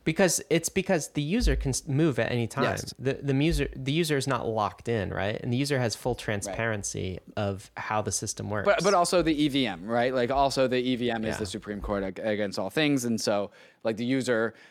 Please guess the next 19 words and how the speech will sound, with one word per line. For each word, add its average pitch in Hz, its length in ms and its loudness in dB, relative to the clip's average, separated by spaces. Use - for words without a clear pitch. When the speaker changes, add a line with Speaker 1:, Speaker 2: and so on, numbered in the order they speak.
Speaker 2:
who, 127 360 4
f-, - 200 -10
uh, 104 920 -2
uh, 101 420 2
do, 151 220 6
like, 143 200 4
they 143 180 2
don't 156 180 4
have 139 140 -2
to 135 80 2
hire 135 260 2
a 117 60 4
lawyer 151 400 4
to 131 160 -2
take 139 220 -4
them 120 140 0
to 107 80 -4
court. 135 400 2
The 127 120 -4